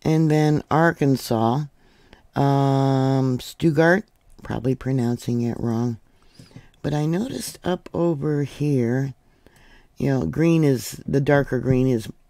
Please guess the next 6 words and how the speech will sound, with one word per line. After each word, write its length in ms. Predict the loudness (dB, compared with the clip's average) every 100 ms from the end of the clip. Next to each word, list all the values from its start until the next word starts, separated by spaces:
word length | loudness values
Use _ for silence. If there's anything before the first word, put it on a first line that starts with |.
| _ _
the 200 | -10 -4
larger 480 | -2 0 0 0 -2
intensity. 800 | -2 -4 -4 -4 -4 -6 -6 -6 -10 _ _ _ -20 -20 -20 -20 -8
Um, 260 | -2 0 -2
Pomona, 760 | 0 4 6 6 6 4 0 -6 _
wow, 460 | -4 -2 0 -2